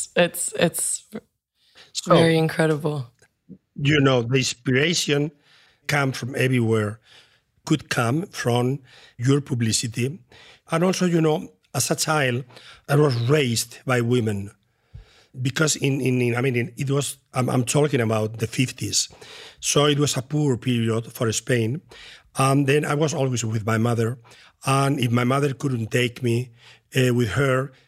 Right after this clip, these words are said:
Speaker 2: uh, she left me with the neighbors. I remember myself being, like, four years old, five, six, always listening to women and, and also watching women really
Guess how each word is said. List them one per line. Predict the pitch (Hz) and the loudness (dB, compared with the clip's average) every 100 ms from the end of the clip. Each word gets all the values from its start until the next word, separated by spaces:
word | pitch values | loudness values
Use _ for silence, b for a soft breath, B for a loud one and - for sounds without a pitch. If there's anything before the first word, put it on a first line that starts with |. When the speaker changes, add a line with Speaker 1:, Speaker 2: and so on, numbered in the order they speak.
| b - | b -2
Speaker 2:
uh, | 131 131 135 127 | 0 2 0 0
she | - 135 | 0 2
left | 131 139 127 | 0 0 -2
me | 120 123 151 - _ _ _ - | 0 0 -4 -12 _ _ _ -4
with | 143 | 0
the | 117 | 2
neighbors. | 120 131 120 117 123 - - b b b b b _ | 2 2 0 -2 -2 -6 -8 b b b b b _
I | 160 | -2
remember | 170 180 170 185 | 0 2 2 0
myself | 160 120 - 135 143 143 b b b 131 | 0 0 -2 -2 -4 -6 b b b -2
being, | 127 127 127 123 | 2 2 2 2
like, | 120 117 | 0 -2
four | - 135 127 | -4 0 2
years | 120 120 123 113 - | 2 0 0 0 -2
old, | 127 123 123 123 | -2 0 -2 -4
five, | 117 127 120 120 117 | -4 -2 0 0 -2
six, | 117 - 127 117 - - b b b b - | -4 -2 0 -2 -8 -14 b b b b 2
always | 165 165 160 - | 2 4 0 -2
listening | 147 165 - 131 113 110 | 0 0 0 0 0 0
to | 117 | 0
women | 113 107 98 92 _ _ _ _ _ _ - | 0 -2 -6 -10 _ _ _ _ _ _ -2
and, | 143 147 147 - | 2 4 2 0
and | 147 165 | 0 2
also | 170 - | 0 0
watching | 160 139 143 175 - 117 95 - _ _ _ _ _ | 0 0 -2 -2 -2 -4 -6 -14 _ _ _ _ _
women | 151 131 107 95 - b b b b b | 2 4 2 -2 -10 b b b b b
really | 151 165 185 180 185 | 4 4 4 2 0